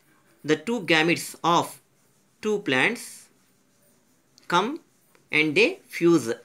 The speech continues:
with one another. Thus, they form a diploid structure zygote. Here in Ectocarpus, we can see three types of sexual reproduction patterns. One is isogamy,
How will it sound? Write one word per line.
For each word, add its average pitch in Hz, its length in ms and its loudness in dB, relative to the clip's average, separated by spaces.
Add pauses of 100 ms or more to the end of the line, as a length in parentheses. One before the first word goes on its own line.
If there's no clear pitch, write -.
with 196 280 -6
one 123 200 0
another. 127 320 -4 (480)
Thus, 175 160 -2
they 139 160 4
form 196 340 0
a 123 120 0
diploid 139 380 0
structure 139 420 -4
zygote. 107 680 -8 (500)
Here 220 160 -6
in 190 80 2
Ectocarpus, 190 760 0
we 151 80 -2
can 143 200 -2
see 175 440 -4 (400)
three 254 220 0
types 160 320 0
of 165 400 -4 (1160)
sexual 208 340 2
reproduction 151 520 0
patterns. - 720 -8 (460)
One 151 160 -2
is 190 340 -2 (160)
isogamy, 143 760 -2